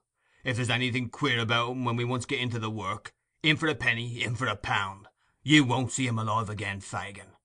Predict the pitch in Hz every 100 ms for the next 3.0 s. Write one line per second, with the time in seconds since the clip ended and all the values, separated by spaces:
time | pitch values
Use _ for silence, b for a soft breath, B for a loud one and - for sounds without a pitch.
0 | _ _ - 156 139 127 - 123 120 110
1 | 104 104 - 98 95 98 - _ 117 131
2 | 107 - 113 113 101 131 104 87 87